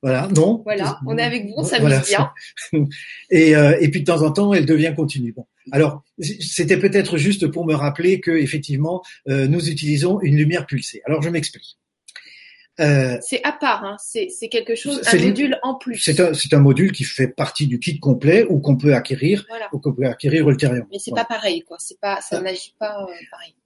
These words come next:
Speaker 1: alors, ça agit sur des zones différentes, hein, je m'explique. Euh, lorsque on utilise la, la, le Z-violine dans, dans, comme je l'ai expliqué tout à l'heure, euh, soit pendant la journée pour, euh, des, des, des séances, soit, euh,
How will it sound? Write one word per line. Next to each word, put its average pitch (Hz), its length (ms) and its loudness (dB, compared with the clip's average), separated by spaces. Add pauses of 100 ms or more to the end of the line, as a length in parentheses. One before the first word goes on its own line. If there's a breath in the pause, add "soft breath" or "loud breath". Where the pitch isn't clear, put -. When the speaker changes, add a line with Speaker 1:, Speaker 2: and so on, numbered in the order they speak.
(360)
Speaker 1:
alors, 156 240 4
ça 175 220 0
agit 180 340 4
sur 143 220 0
des 143 100 4
zones 180 220 4
différentes, 147 420 -4
hein, 120 60 -6
je 131 100 0
m'explique. - 480 -4 (600 loud breath)
Euh, 147 340 6 (440)
lorsque 202 400 2 (160)
on 165 120 0
utilise 170 520 -2
la, 143 380 0
la, 123 340 -6
le 127 120 -2
Z-violine 160 600 2
dans, 131 340 -2
dans, 120 180 -12 (420)
comme 127 160 -6
je 123 120 -6
l'ai 120 80 -4
expliqué 123 320 -10
tout 117 160 -18
à 123 100 -6
l'heure, 196 280 0 (300 loud breath)
euh, 123 300 0
soit 143 300 0
pendant 139 180 0
la 127 120 0
journée 135 360 0
pour, 120 240 -12
euh, 110 200 -8
des, 113 280 -10
des, 107 260 -14
des 110 80 -20
séances, 180 440 -2 (200 loud breath)
soit, 165 520 0
euh, 131 220 2